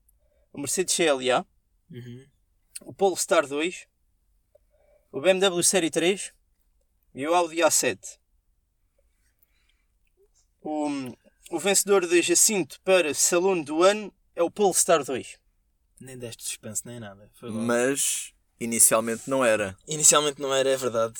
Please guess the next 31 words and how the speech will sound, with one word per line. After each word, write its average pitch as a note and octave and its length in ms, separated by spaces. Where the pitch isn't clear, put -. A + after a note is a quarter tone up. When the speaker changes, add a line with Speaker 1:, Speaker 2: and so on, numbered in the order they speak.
Speaker 2:
Sou A#2+ 300
eu A#2+ 220
que A#2 480
acabei B2 360
por A#2+ 280
fazer B2+ 400
um A2 240
acordo D#3+ 360
de - 80
compromisso D3+ 960
e C3 420
ori-, C3+ 420
a C3+ 60
Speaker 3:
Não - 20
é C3 60
Speaker 2:
alterar D#3 460
a E3+ 80
Speaker 3:
compromisso, D3+ 440
não C3 80
é C3 40
compromisso. C3 540
Escolheste B2+ 340
o B2+ 40
melhor A#2+ 200
carro. A2 500
Speaker 2:
alterar D#3 460
o D#3+ 40
meu F#3 140
sentido D#3 380
de C3 80
voto B2 260